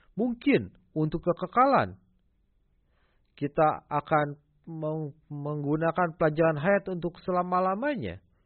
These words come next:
Ya, kita tidak tahu. Kita lihat saja nanti. B, dalam alam ilahi dan mistikal, kita menerima roh itu sebagai berkat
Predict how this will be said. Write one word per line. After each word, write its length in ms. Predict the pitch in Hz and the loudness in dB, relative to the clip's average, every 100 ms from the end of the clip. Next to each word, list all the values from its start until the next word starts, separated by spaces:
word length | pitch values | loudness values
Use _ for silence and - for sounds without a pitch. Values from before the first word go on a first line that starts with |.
| _ | _
Ya, 160 | 113 110 | -4 -4
kita 240 | 117 160 | -2 -4
tidak 300 | 160 110 110 | -4 -2 -2
tahu. 400 | 156 151 110 104 - | 2 2 2 -4 -14
Kita 220 | 110 113 | -6 -2
lihat 240 | 110 107 | -2 -2
saja 260 | 160 180 139 | -4 -2 -2
nanti. 380 | 101 95 95 - _ _ _ _ - _ _ _ _ _ - _ - | -2 -6 -8 -12 _ _ _ _ -20 _ _ _ _ _ -20 _ -2
B, 160 | 131 143 90 | 4 4 2
dalam 320 | 101 135 135 135 | 0 2 2 2
alam 240 | 214 269 262 | 2 2 2
ilahi 320 | 214 185 190 | 0 2 2
dan 160 | 160 156 | 2 0
mistikal, 640 | 151 277 254 107 98 98 _ _ _ - | -2 -2 0 0 0 -4 _ _ _ -2
kita 240 | 135 - 165 | 0 2 2
menerima 420 | 151 147 147 147 143 | 2 0 0 0 2
roh 160 | 147 170 | 2 2
itu 400 | 226 - 127 - - _ _ _ _ _ _ _ _ - | 0 0 0 -2 -12 _ _ _ _ _ _ _ _ 0
sebagai 560 | 143 131 127 127 123 127 _ _ _ 120 | 4 6 4 2 0 -4 _ _ _ 2
berkat 400 | 139 - 262 | 2 4 2